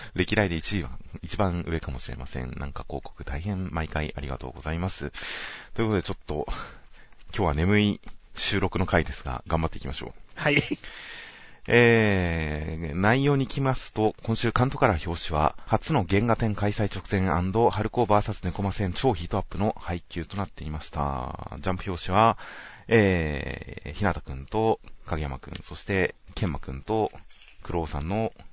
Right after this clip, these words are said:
Speaker 1: 四人の、このカラスと猫の表紙でした。
Speaker 2: そうですね。結構カラスインパクト強いですね、これ。
Speaker 1: <laughs> でも僕最初やっぱり猫が目に行っちゃいましたけどね。
Speaker 2: あー、はいはいはい。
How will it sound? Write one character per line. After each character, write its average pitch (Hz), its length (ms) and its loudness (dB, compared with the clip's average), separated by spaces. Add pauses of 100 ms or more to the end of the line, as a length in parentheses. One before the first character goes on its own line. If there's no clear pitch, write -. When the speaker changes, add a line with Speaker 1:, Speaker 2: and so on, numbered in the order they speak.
Speaker 1:
四 80 120 -2
人 76 160 -2
の、 60 160 -10 (300)
こ - 140 -10
の 60 100 -10
カ - 140 2
ラ 95 80 2
ス - 120 -14
と - 160 -12
猫 82 220 -4
の 65 60 -8 (120)
表 71 180 -8
紙 - 40 -14
で - 40 -14
し - 60 -12
た。 - 120 -6 (520)
Speaker 2:
そ - 180 4
う 123 40 4
で - 60 -12
す - 100 -10
ね。 107 80 -4
結 240 220 2
構 151 120 6
カ 196 140 6
ラ 196 80 10
ス 123 80 0
イ 143 60 2
ン 147 60 -4
パ 131 100 4
ク - 80 -16
ト 117 80 -8
強 135 180 4
い 117 40 2
で 104 60 0
す - 60 -16
ね、 95 80 -12
こ 92 80 -12
れ。 92 120 -12 (680)
Speaker 1:
<laughs> - 640 0
で 175 80 -4
も 156 80 2
僕 - 180 -4
最 160 200 10
初 - 120 4
や 160 80 12
っ - 40 -8
ぱ 143 100 4
り 95 60 6
猫 131 240 6
が 95 80 8
目 87 100 4
に 73 80 2
行 65 80 -6
っ - 20 -18
ち - 40 0
ゃ 78 40 4
い - 40 4
ま 73 60 -2
し - 40 -6
た - 60 -8
け - 80 -6
ど - 80 -10
ね。 - 140 -8 (180)
Speaker 2:
あ 151 180 8
ー、 131 40 4
は 143 160 6
い 123 40 2
は 110 140 0
い 92 100 -4
は 92 140 -8
い。 85 100 -16